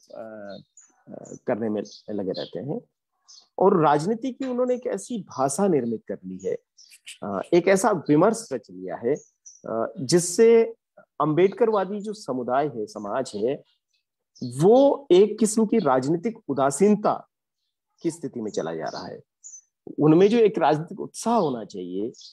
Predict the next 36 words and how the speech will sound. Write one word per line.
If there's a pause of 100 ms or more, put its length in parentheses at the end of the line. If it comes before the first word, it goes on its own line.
(140)
एक
राजनीतिक
शिक्षण
की
जो (240)
जरूरत
वहां
है, (480)
वो
पूरी
तरीके
से
वहां
से (240)
सिरे
से
गायब
है। (420)
और
लोग
एक
दूसरे
को,
अगर
कोई
भी
व्यक्ति (280)
बहुजन
नामधारी
किसी
दल
में
नहीं
है
और
किसी,